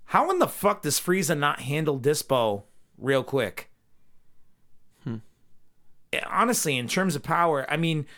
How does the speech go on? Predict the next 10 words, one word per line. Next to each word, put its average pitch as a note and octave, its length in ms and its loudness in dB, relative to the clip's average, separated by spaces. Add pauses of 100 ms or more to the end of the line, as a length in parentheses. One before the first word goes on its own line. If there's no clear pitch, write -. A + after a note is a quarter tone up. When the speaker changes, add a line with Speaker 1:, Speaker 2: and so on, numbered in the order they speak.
(160)
Speaker 1:
the D3+ 140 2
real, G#3+ 320 4 (200)
the D3+ 140 2
real G#3+ 240 2
Dispo G3 560 4
episode F#3+ 580 2 (720)
is C#3+ 500 0
the C#3 140 -2
one E3 420 0
where C#3+ 560 2